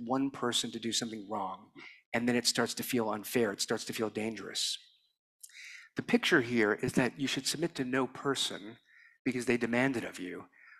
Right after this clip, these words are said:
but, but Jesus Christ, uh, invites you to follow him, and if, as you revere him, it enables you, uh, to relate humbly in the same way that Jesus did,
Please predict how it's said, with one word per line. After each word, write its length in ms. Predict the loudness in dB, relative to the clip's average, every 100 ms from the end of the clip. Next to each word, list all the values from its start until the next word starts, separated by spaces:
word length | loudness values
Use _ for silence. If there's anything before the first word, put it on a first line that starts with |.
| _ -4
but, 140 | -4 -4 -20 _ _
but 120 | -12 -2
Jesus 420 | 2 2 2 -2
Christ, 540 | -2 0 0 -2 -6 -12 -6
uh, 180 | -2 -2 -4 -18 -14
invites 400 | 0 2 4 2
you 60 | -4
to 60 |
follow 400 | -2 0 2 2
him, 200 | 0 -4
and 80 | -4
if, 100 | -4 -2
as 200 | -2 0
you 80 | 0
revere 580 | 0 -2 0 2 2 2
him, 320 | -2 -6 -4
it 140 | -2 -2
enables 640 | 0 0 2 2 2 0
you, 300 | -4 -4 -4 -8 -18 -20 -20 -20 _ -2
uh, 160 | -2 -2 -4
to 120 | 0
relate 380 | 2 4 4 2
humbly 680 | -2 0 0 2 2 2 0
in 80 | -2
the 100 | 0
same 240 | 2 2
way 100 | 0
that 200 | -2 -2
Jesus 420 | -2 -2 -2 -4
did, 400 | -6 -6 -6 -10